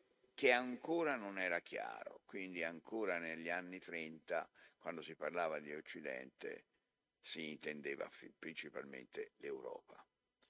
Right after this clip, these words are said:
Adesso non è più così, evidentemente. Adesso noi pensiamo all'Oriente e all'Occidente in modo globale, e infatti guardate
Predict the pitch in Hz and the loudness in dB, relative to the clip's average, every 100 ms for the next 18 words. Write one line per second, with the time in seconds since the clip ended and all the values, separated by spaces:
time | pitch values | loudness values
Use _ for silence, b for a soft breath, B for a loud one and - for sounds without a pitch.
0 | _ - 113 80 - 73 67 65 - 82 | _ 2 6 6 2 -4 -6 -10 -10 -10
1 | 69 - - - - 76 - - - - | -8 -8 -8 -8 -8 -10 -12 -12 -12 -6
2 | 92 110 107 113 127 95 - - 104 85 | 0 0 -2 -4 -6 -6 -6 -2 -2 0
3 | 80 - B B B 104 110 135 131 - | -4 -12 B B B 6 8 8 6 2
4 | - 113 - - 92 87 101 101 98 82 | 0 -2 0 2 0 0 -4 -2 -2 0
5 | 76 80 82 - _ _ - 101 98 78 | 0 0 0 -2 _ _ -4 2 4 6
6 | 65 69 76 - - 139 185 - 101 85 | 4 2 0 -2 6 8 8 6 8 8
7 | - - 123 - _ _ _ _ _ _ | 6 -2 -2 -2 _ _ _ _ _ _
8 | _ _ _ _ - 90 82 104 104 - | _ _ _ _ 2 4 6 10 10 8
9 | 101 95 87 - | 4 4 2 -6